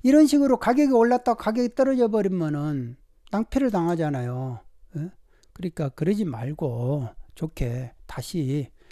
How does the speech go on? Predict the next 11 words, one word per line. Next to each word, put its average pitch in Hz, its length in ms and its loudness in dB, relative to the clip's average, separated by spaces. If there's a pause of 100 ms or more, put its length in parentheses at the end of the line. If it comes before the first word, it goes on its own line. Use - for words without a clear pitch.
(160)
이 139 160 -6
기준시가 175 600 -6
제도로 143 500 -10
돌아가자. 131 880 -6 (400)
예? 147 120 -6 (720)
좋게 247 380 6
이게 214 260 8
이 214 320 8
보충적 240 600 6
평가 254 340 0
바-, 190 340 -2